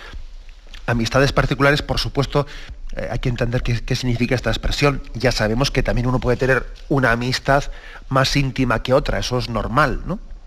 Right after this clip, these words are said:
Es que, es que es imposible ser, tener el mismo grado de amistad con todo el mundo. Pero con la palabra, con la expresión amistad particular, se ha descrito un tipo de, de amistad poco sana,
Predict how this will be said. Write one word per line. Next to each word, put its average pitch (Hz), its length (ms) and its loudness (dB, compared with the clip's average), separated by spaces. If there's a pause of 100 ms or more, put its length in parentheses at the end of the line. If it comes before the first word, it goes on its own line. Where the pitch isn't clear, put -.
(380)
Es - 80 -10
que, 101 360 -2
es - 120 -2
que 131 80 0
es - 60 -2
imposible 123 440 0
ser, - 260 0 (380)
tener 127 180 2
el 127 100 4
mismo 127 260 2
grado 131 260 6
de 123 60 4
amistad 117 300 0
con 127 160 -2
todo 110 160 -2
el 113 60 0
mundo. 123 400 0 (1120)
Pero 143 240 4
con 139 220 4
la 135 120 4
palabra, 156 460 2
con 135 120 2
la 123 80 4
expresión 113 720 0 (460)
amistad 123 400 0
particular, 139 640 0 (1200)
se - 160 2
ha 151 40 4
descrito 151 460 2
un 123 100 -2
tipo 143 280 0
de, 135 240 0 (560)
de 127 160 2
amistad 143 500 0
poco 151 260 2
sana, 117 460 0